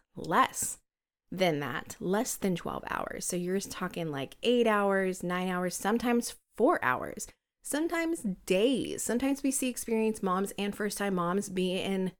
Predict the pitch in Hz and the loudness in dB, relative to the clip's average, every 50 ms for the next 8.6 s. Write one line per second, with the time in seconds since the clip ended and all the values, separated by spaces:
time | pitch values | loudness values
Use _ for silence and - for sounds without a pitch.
0 | _ _ _ - - - 196 185 - 180 180 175 175 170 170 - _ _ _ _ | _ _ _ -10 -6 -4 -2 0 0 0 2 2 2 2 0 -2 _ _ _ _
1 | _ _ _ _ _ _ _ _ - 165 160 - - - 190 180 180 - - - | _ _ _ _ _ _ _ _ -8 -6 -4 -2 -2 0 0 -2 -2 -4 -6 -6
2 | 190 180 175 - 170 160 170 208 226 220 - - - _ _ - 175 170 180 175 | -6 -6 -4 -4 -4 -2 -2 -2 -2 -4 -6 -10 -12 _ _ -4 -2 0 2 2
3 | 170 180 190 196 202 196 - - 180 175 185 180 175 170 170 165 - _ _ _ | 2 2 0 0 0 -2 0 -2 -2 -2 0 0 2 2 0 0 -2 _ _ _
4 | - 165 160 - - 165 175 214 220 - - - - - - 185 190 - 208 208 | -12 -12 -8 -2 2 2 2 2 2 -2 -4 -6 -8 -6 -4 -4 -4 -2 -2 -4
5 | 208 - 196 - - 190 185 - - - _ _ _ _ _ - - 147 - 160 | -2 -4 -4 -4 -4 -4 -4 -6 -12 -18 _ _ _ _ _ -10 -10 -8 -6 -4
6 | 180 196 190 180 170 151 143 143 - - - - _ _ _ _ _ _ _ _ | 0 0 2 2 0 0 -4 -6 -8 -10 -12 -14 _ _ _ _ _ _ _ _
7 | _ - 202 190 185 180 170 165 165 165 165 - - 170 165 - 175 165 156 151 | _ 0 2 2 4 4 4 2 2 0 -2 -2 -2 -2 0 2 2 2 2 0
8 | - _ _ - - - 185 180 170 156 151 151 | -2 _ _ -6 -4 -2 0 0 0 0 0 -2